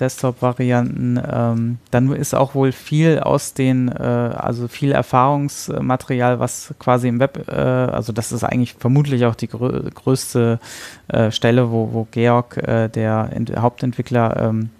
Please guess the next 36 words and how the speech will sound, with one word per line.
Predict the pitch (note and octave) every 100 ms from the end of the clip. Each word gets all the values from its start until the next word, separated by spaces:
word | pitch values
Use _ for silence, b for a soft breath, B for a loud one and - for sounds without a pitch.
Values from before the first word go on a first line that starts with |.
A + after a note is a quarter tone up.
| - -
auch | A#2+ - - - -
Material | A#2 A#2 B2+ A2+ B2+
bekommt | C#3 - - B2 A#2
an, | - A2+
an | - A2+
Feedback. | - D3 - C3 - B B B B
Ähm, | B2 A#2 A2+ A2+ - B B -
und | A#2 - -
das | A#2 -
ist | A#2
auch | - -
alles | - C3+ -
nochmal | C3 C3 A#2+
mit | A#2+ B2+
in | -
diese | B2+ B2
Desktop-Apps | B2+ B2+ B2 A#2+ G2+ - -
geflossen. | - - B2 B2 B2+ B2+ - _ - _ _ _ _ - -
Dann, | C3 A#2+ C3 C3+
äh, | B2+ B2+ A#2
hat | C3 -
der | B2 A#2
Timo | A#2 C#3 C3
Hetzel, | B2+ - D#3 D3+ D3
äh, | - C#3
noch | B2+ C3 -
einen | C3
Wunsch | C3+ C#3+ -
gehabt, | C3 C3 B2+ -
dass | A#2 - -
es | B2 -
halt | A#2 A#2 -
Desktop-Notifications | F3 - F#3 D#3+ D#3 D#3 D#3 D#3 D#3 D3+ - C#3+ C#3 D3+ D3 - B B B -
gibt, | C#3+ - -
wenn, | C3 C3 B2
äh, | - B2+ B2 B2